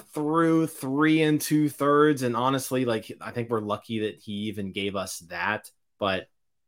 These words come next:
six walks, four hits, five runs, three earned, just two strikeouts. Uh, complete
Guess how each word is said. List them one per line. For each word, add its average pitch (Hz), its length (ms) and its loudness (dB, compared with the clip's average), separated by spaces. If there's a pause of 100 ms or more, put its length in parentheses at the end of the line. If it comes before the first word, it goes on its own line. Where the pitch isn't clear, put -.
(220)
six - 420 -4
walks, 92 560 -4
four 107 300 -2
hits, 87 500 -10 (100)
five 107 360 2
runs, 87 400 -6
three 101 420 -6
earned, 82 420 -10 (760)
just - 240 -4
two 120 160 0
strikeouts. 87 800 -4 (720)
Uh, 90 380 -2 (100)
complete 160 600 0